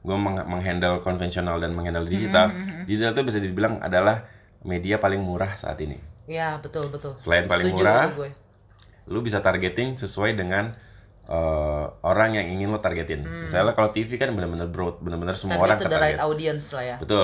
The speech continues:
Speaker 1: Kayak misalnya yang, yang simple aja rokok. Rokok kan kalau kita ngiklan di T V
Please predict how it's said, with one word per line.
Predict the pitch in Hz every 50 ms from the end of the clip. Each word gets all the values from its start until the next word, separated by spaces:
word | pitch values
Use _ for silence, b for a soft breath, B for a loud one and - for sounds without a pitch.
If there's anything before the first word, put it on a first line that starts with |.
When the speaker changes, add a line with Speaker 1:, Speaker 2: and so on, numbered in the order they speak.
| 90
Speaker 1:
Kayak | - 101 104 107
misalnya | 113 127 139 156 160
yang, | 147 131 120 117 120
yang | 117 117
simple | 131 123 120 127
aja | 131 127 127 123
rokok. | 117 117 117 - 139 147 - - -
Rokok | - 107 110 117 123 127
kan | 143 143 135 - - - -
kalau | - 107 104
kita | 101 110 - 107 107
ngiklan | 107 104 101 107 107 107
di | 110 101
T | 110 113
V | 107 123